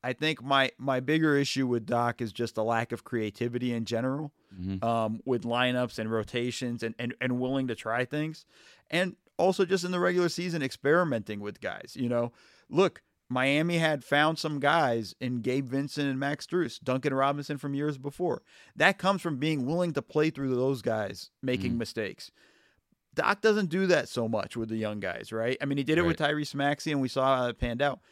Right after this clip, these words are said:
Speaker 1: He didn't do, do it much with Paul Reed, and now Paul Reed had to kind of learn on the fly in a second round playoff series. Like,
Speaker 2: Right.
Speaker 1: it's a bit challenging there.
Speaker 2: Yeah.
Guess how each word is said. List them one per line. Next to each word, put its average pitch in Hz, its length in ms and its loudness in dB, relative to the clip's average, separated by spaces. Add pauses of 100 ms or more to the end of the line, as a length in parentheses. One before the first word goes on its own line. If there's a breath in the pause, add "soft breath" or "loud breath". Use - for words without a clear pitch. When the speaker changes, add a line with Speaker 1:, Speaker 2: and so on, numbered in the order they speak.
(160 soft breath)
Speaker 1:
He 185 140 2
didn't 214 220 4
do, 196 300 2
do 202 180 2
it 151 80 4
much 139 220 2
with 127 140 -4
Paul 127 240 4
Reed, 135 280 -4
and 139 140 -2
now 180 160 4
Paul 170 280 4
Reed 170 180 4
had 147 160 2
to 135 140 -2
kind 143 220 2
of 131 120 -4 (240)
learn 160 300 4
on 165 120 2
the 147 80 2
fly 151 360 0
in 135 100 2
a 120 60 -4
second 147 320 -4
round 143 260 2
playoff 143 400 4
series. 92 420 -8
Like, 117 220 -4
Speaker 2:
Right. 80 200 -8 (100)
Speaker 1:
it's - 140 -14
a 160 40 -6
bit 180 120 2
challenging 147 540 0
there. 50 240 -12 (240)
Speaker 2:
Yeah. 85 260 -2